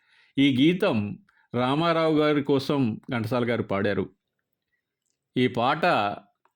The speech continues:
నాగేశ్వరరావు గారి కోసం పాడారు అని పరిశీలకులకు మరియు గానాన్ని ప్రాణ సమానంగా భావించే శ్రోతలకు విదితమవుతుంది.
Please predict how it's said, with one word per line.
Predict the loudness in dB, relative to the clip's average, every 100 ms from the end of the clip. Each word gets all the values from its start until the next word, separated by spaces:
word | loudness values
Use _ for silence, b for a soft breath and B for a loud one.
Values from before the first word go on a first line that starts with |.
| _ -6
నాగేశ్వరరావు | -2 -2 0 0 0 2
గారి | 0 0
కోసం | -2 -4 -4
పాడారు | -4 -2 -2 -4 -10 _ _ _ _ -4
అని | -2 0
పరిశీలకులకు | -2 -2 -2 0 2 2 0 -2 0 0
మరియు | 2 4 4 2 0 -6 B B B B -2
గానాన్ని | 0 2 2 2 4 2
ప్రాణ | 2 0 2 0
సమానంగా | 0 0 2 2 2
భావించే | 2 0 0 2 0
శ్రోతలకు | 0 -2 0 0 0 0 0 0 -6 -6 0
విదితమవుతుంది. | 0 2 0 0 -2 -4 -6